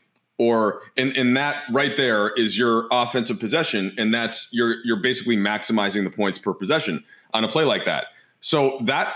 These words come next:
that play should still be there. But now what happens when Russ is the one that grabs the rebound and he's pushing? So A D can still run, and then he's gotta be occupied. And then Russ almost,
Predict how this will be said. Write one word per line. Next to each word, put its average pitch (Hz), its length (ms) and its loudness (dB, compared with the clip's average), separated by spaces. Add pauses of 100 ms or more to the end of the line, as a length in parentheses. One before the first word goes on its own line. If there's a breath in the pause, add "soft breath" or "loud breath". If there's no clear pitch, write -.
(120)
that 135 280 0
play 156 200 2
should 143 200 -2
still 143 220 2
be 139 180 2
there. 92 320 0 (260 loud breath)
But 131 160 0
now 147 240 2
what 143 200 2
happens 123 720 0
when 107 420 0 (200)
Russ 139 320 0
is 127 100 0
the 127 60 2
one 117 180 2
that 104 60 0
grabs 104 260 0
the 98 60 -4
rebound 95 360 0
and 90 80 -2
he's 151 180 -2
pushing? 104 360 -2
So 101 320 0 (280 loud breath)
A 156 140 4
D 175 160 2
can 135 160 0
still 139 280 2
run, 139 400 2 (840)
and 135 160 2
then 143 200 2
he's 147 260 -2
gotta 147 200 2
be 110 120 2
occupied. 104 680 0 (240 loud breath)
And 131 140 2
then 151 220 2
Russ 208 260 2
almost, 127 580 0